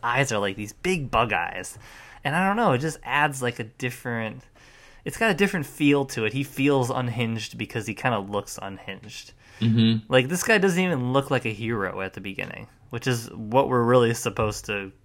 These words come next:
Speaker 1: think he is, right?
Speaker 2: Yeah, we're supposed to think this is our guy.
Speaker 1: Yeah, so again, Spotnitz learned nothing from, like, Duchovny and hiring somebody that looks kinda unique. This looks just like the, I don't know.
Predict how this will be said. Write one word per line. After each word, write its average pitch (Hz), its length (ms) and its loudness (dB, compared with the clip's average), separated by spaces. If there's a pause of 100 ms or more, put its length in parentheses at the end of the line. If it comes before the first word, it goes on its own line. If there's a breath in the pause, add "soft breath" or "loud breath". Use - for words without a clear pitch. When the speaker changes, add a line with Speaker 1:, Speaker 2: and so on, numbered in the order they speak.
(540)
Speaker 1:
think 135 260 2
he 113 240 0
is, 95 300 -2
right? 104 320 -4 (920)
Speaker 2:
Yeah, 117 220 10
we're 98 140 10
supposed 113 480 6
to - 80 -20
think 101 200 4
this 98 160 4
is 101 120 2
our 95 180 6
guy. 87 460 4 (920 soft breath)
Speaker 1:
Yeah, 156 120 6
so 143 240 4
again, 135 180 2
Spotnitz 143 500 4
learned 123 360 4
nothing 117 480 0 (320 soft breath)
from, 117 220 -2
like, 107 180 -2
Duchovny 113 580 0
and 101 120 -4
hiring 135 380 2
somebody 113 360 -2
that 98 180 -2
looks 104 240 -6
kinda 110 400 -2
unique. 101 480 -4
This 135 240 0
looks 131 240 -2
just - 240 -4
like 104 260 0
the, 95 220 -8 (580)
I 98 200 -6
don't 95 140 -16
know. 104 180 -20